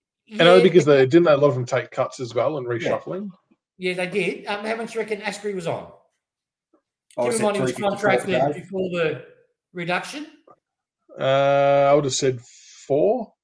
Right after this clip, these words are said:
Speaker 2: Oh, God, you guys. Fucking, uh, remind me not to work with you two blokes.
Speaker 1: <laughs>
Speaker 2: Right? Um, I reckon, I reckon Astbury was on north of five hundred. I'm not saying seven hundred, I'm saying five hundred. It's about five fifty, um, with bonuses and everything factored in.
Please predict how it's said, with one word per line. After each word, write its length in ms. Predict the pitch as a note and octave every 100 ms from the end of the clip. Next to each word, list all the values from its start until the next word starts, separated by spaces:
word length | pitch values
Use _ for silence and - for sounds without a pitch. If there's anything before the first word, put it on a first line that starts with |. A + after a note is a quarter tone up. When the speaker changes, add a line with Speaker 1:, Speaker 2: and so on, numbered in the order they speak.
| _ _ _ _ _ _ _ _
Speaker 2:
Oh, 120 | _ _
God, 220 | A#2 G#2+
you 140 | G#2+ G2+
guys. 300 | G#2+ G2+ -
Fucking, 500 | C#3 C3 A2 G2+ E3
uh, 320 | D#3 D#3 E3
remind 300 | E3 E3 E3+
me 60 | E3+
not 160 | D#3
to 60 | D#3
work 200 | D3+ D3+
with 100 | C#3+
you 80 | C#3+
two 200 | D3+ C3+
blokes. 360 | A#2 F#2 -
Speaker 1:
<laughs> 200 | - - - - -
Speaker 2:
Right? 380 | C3+ - D#4 - - D#3+ -
Um, 200 | D3+ D3+ - -
I 100 | G#3
reckon, 400 | A#3 G3+ F#3+ F#3+ G3 - -
I 100 | G#3+
reckon 240 | G#3+ A3 F#3+
Astbury 240 | F3+ F3
was 100 | D#3+
on 180 | E3 D#3+
north 240 | D#3+ D#3+
of 80 | D#3
five 220 | E3 D3
hundred. 520 | D#3 D#3+ G3+ D4+ - - -
I'm 80 |
not 140 | F3 F3
saying 300 | F3 C#3+ C3+
seven 380 | - - D#3 D3
hundred, 320 | C#3+ D3 D3+
I'm 120 | D3
saying 280 | C#3+ C#3+ C3+
five 320 | B2+ D3 D#3
hundred. 320 | D#3 F3 C4+ -
It's 380 | _ _ _
about 200 | D#3+ C#3+
five 240 | F3+ D3+ B2+
fifty, 540 | D3+ D3 C3+ B2 _ _ _ _ -
um, 200 | D3 C#3+
with 140 | D3
bonuses 500 | C#3+ D#3 D#3 D#3 D#3
and 80 | D3+
everything 240 | D3+ D3 C#3
factored 360 | D#3+ D3 D3
in. 280 | D#3+ F3+